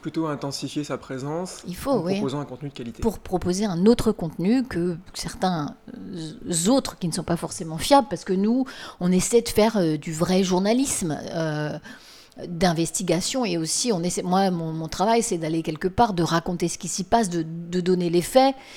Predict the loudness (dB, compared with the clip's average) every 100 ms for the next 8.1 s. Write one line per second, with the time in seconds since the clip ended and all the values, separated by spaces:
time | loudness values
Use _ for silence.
0 | -8 -2 2 4 4 2 2 0 4 4
1 | 4 0 -2 -4 -4 -4 -2 0 2 0
2 | -2 -2 -2 -4 -6 -6 -4 -2 2 2
3 | 2 0 -4 0 0 0 -2 -2 -4 -4
4 | -8 -10 -6 -6 -6 -4 -2 -2 0 0
5 | 0 -4 -2 0 -2 -4 -6 -2 -4 -4
6 | -20 -16 -6 -4 -4 -6 -10 -4 -4 4
7 | 2 2 -2 0 0 0 8 10 10 8
8 | -8